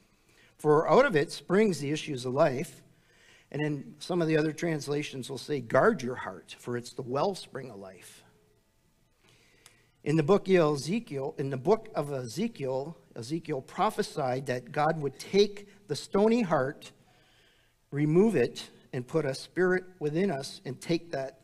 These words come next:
stony heart and make it a heart of flesh. He also said it in Ezekiel twenty, uh, thirty-six, twenty-five to twenty-seven. It's, uh, actually up there. "I will sprinkle clean water on you, and I,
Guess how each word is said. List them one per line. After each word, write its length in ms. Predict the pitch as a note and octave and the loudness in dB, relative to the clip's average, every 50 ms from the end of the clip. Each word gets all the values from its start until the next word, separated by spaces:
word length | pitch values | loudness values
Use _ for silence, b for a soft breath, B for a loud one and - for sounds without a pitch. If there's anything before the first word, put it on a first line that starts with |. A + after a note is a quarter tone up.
| _ _ _ | _ _ _
stony 380 | - - - E3 D#3+ D#3 D3+ C#3+ | -14 -8 -6 -4 -4 -4 -4 -6
heart 240 | C3 C3 C#3 C3+ | -6 -6 -6 -6
and 100 | G#2+ B2+ | -6 -6
make 220 | B2+ C3+ C3+ B2+ - | -8 -8 -8 -8 -8
it 80 | A#2 | -8
a 60 | A#2 A2+ | -8 -8
heart 220 | - A#2 A2+ G#2 | -10 -12 -12 -14
of 80 | G#2 - | -14 -18
flesh. 600 | - - G2+ G#2 F#2+ E2 - - - - - _ _ _ _ _ _ _ _ _ _ _ _ _ _ b b b b b b b b b b b | -16 -14 -14 -14 -14 -14 -16 -16 -16 -18 -20 _ _ _ _ _ _ _ _ _ _ _ _ _ _ b b b b b b b b b b b
He 120 | b C3+ C3+ | b -2 -2
also 260 | C3+ D3 C#3+ - D3 | -2 -2 -2 -6 -8
said 260 | B2+ - - C#3 C3+ | -8 -6 -4 -2 -2
it 180 | C3+ C3+ C3+ - | -2 -2 -4 -6
in 140 | C#3 B2+ A#2+ | -8 -8 -6
Ezekiel 500 | B2 A#2 - C#3 C#3 C3+ - C3+ A#2+ A#2 | -6 -8 -8 -10 -12 -10 -8 -10 -10 -10
twenty, 320 | - - C3+ C3 C3 - - | -12 -12 -10 -10 -10 -10 -10
uh, 80 | A#2 | -12
thirty-six, 760 | A2+ - D3 C#3+ C3+ C3 B2 - - B2 A#2 - - - - _ _ _ _ b b b b b b b b b b - | -10 -6 -6 -6 -6 -8 -12 -10 -12 -12 -12 -12 -16 -18 -18 _ _ _ _ b b b b b b b b b b -12
twenty-five 500 | - C3+ C3 B2+ A#2+ - C3 C3 C3 B2 | -8 -6 -6 -6 -4 -4 -4 -4 -4 -6
to 80 | - - | -8 -16
twenty-seven. 560 | - - B2+ B2 G#2+ - - A#2 A2 F#2 A2+ | -12 -10 -10 -10 -10 -10 -10 -12 -12 -12 -14
It's, 160 | A#2+ - - | -16 -14 -14
uh, 140 | G#2 G#2 - - - | -14 -14 -14 -10 -12
actually 320 | A#2+ A2+ - - A#2+ B2 A2 | -12 -10 -10 -10 -10 -10 -10
up 160 | A2 - - | -10 -12 -12
there. 300 | - A2 A2+ A#2 A#2 - b b b b b b b b b b b b | -12 -10 -10 -12 -14 -16 b b b b b b b b b b b b
"I 140 | - C3 C#3+ | 2 4 4
will 120 | C#3+ C#3 | 4 0
sprinkle 420 | - - - F3 E3 E3 E3+ D3+ | -4 -2 -2 -2 0 0 -2 -6
clean 360 | C#3 - - E3 F3+ F3+ F#3 F3+ | -6 -4 0 2 4 4 4 4
water 320 | F3+ F3+ F#3 F#3 F#3+ F#3+ | 4 4 2 2 2 2
on 140 | F#3 F#3+ F#3 | 0 0 0
you, 320 | F#3 F#3+ G3+ G#3+ G#3+ G3+ F3+ - | 0 0 0 0 -2 -4 -6 -6
and 160 | C3+ C3 C3 | -6 -6 -6
I, 60 | C3 | -8